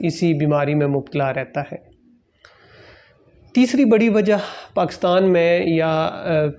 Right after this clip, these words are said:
पूरी दुनिया में भी कह सकते हैं, वो फंक्शनल dyspepsia है कि ज़ाहिरी तौर पे ना मरीज़ कोई दर्द की दवाई ले रहा है, ना ही उसको Helicobacter pylori का इन्फेक्शंस है,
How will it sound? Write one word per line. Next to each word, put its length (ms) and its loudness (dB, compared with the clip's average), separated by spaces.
पूरी 480 0
दुनिया 320 2
में 120 2
भी 80 0
कह 220 -2
सकते 340 -6
हैं, 260 0
वो 220 -2
फंक्शनल 500 0
dyspepsia 640 -4
है 140 -8
कि 240 2
ज़ाहिरी 320 0
तौर 280 0
पे 200 0
ना 300 2
मरीज़ 460 -2
कोई 400 0
दर्द 280 -2
की 140 -4
दवाई 300 0
ले 220 0
रहा 220 0
है, 300 -2
ना 180 2
ही 140 2
उसको 480 -2
Helicobacter 600 -2
pylori 680 -2
का 80 -4
इन्फेक्शंस 640 -4
है, 200 -6